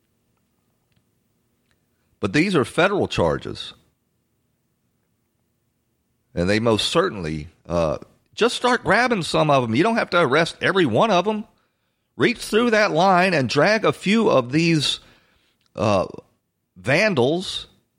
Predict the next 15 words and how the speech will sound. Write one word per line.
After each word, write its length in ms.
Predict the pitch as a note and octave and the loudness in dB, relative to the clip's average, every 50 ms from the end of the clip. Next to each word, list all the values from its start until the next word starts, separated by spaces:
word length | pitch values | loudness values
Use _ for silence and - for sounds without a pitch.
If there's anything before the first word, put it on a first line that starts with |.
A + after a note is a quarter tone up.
| _ _ _ _ _ _ _ _ _ _ _ _ _ _ _ - | _ _ _ _ _ _ _ _ _ _ _ _ _ _ _ -6
defacing 560 | A2 G#2+ - E3 E3 G3 - - F3+ D#3+ D3+ | -6 -4 0 0 0 0 0 0 -2 0 2
our 160 | D3 C#3 C3 | 2 2 2
national 380 | C#3 D3 D#3 D#3 - - B2+ A#2+ | 2 0 0 -2 -2 -4 -4 -2
monuments 440 | C3 D#3 G3 A3 E3+ D3 D3+ D3+ | 0 0 0 0 0 -2 -4 -4
behind 420 | - - B2 B2 C#3 D3 F3+ G3+ G3+ | -2 -4 -2 0 0 0 0 0 0
the 80 | G3+ | 0
lines 460 | F#3+ D#3 B2 B2 C3 C#3+ D#3+ E3+ D#3 - | 0 2 2 2 2 2 0 -2 -4 -4
and 240 | - C#3 D3 C#3+ G2+ | -2 -2 -2 0 0
arrest 440 | B2 B2 A2+ D3 G3 A#3+ - - - | 0 0 2 2 0 0 0 -2 -2
them 280 | G#2+ G2 F#2+ F#2+ F#2+ | 0 0 2 2 2
and 160 | G#2+ A#2 A#2+ | 0 0 0
put 200 | - - G3 - | 0 -2 -2 -2
them 180 | - F#3+ F#3+ F#3 | -2 -2 0 0
in 180 | F3 E3 C3+ G#2+ | 0 -2 -2 -2
jail. 520 | G#2 C#3 E3+ A3 A3 D3 D#2 - - - | 0 0 2 2 2 0 -2 -4 -8 -12